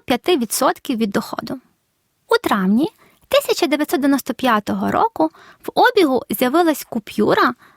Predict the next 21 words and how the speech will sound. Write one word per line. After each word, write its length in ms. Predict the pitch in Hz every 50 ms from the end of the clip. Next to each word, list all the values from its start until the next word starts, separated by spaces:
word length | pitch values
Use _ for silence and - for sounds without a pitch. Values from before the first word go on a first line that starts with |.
| _ _
номіналом 600 | 277 240 247 247 262 285 359 415 480 440 381 311
в 120 | 262 - - -
один 520 | - 220 196 196 302 381 403 349 277 240
мільйон 640 | 240 240 220 202 202 196 190 202 247 320 392 415 381 -
купонокарбованців, 1080 | - - - - 285 330 339 311 - - 254 214 233 247 233 208 196 208 214 - - - _ _ _ _ _ _ _ -
реальна 560 | - 220 233 233 233 262 311 339 311 254 220
вартість 520 | 196 202 262 311 415 - - 359 - - 302
якої 500 | 285 - - 294 294 285 254 247 254 - _ -
не 220 | 254 262 339 415 - -
перевищувала 800 | 349 320 285 247 294 330 320 - - 311 269 285 277 269 254 - _
шість 440 | - - - 277 247 - - - -
цілих 360 | - 359 415 381 339 - - -
вісім 420 | - 233 269 359 - - 330 277 214
десятих 480 | 208 208 - 240 208 220 - 233 214
долара. 400 | 202 208 208 - - 226 233 - - _ _ _ _ _ _ _ _ _ _ _ _ _
Тоді 240 | - 320 320 294 466 554 640 - _ _ _ _ _ _ _ _
повним 340 | - 587 640 622 466 370 330
ходом 440 | - - 539 571 539 480 440 370 -
запустили 640 | - 277 - 302 - 294 - - - 415 392 349 311
приватизацію. 920 | - 294 262 254 240 - 240 214 220 196 - - - - 247 240 254 277 294 _ _ _ _ _ _ _ _ _ _
Пам'ятаєте, 640 | - 226 208 196 - - 277 381 494 453 - -